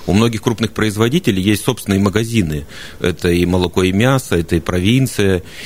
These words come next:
и небольшие сетевые магазины, вот, э, руководителем которых является Екатерина. Потому что запросы, э, наших покупателей, они очень разные.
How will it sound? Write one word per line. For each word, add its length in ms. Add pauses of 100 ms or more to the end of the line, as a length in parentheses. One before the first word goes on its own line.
(140)
и 520
небольшие 800
сетевые 380
магазины, 680
вот, 320
э, 320 (200)
руководителем 640
которых 380
является 340
Екатерина. 560 (340)
Потому 320
что 260
запросы, 800 (140)
э, 200
наших 260
покупателей, 520
они 160
очень 240
разные. 540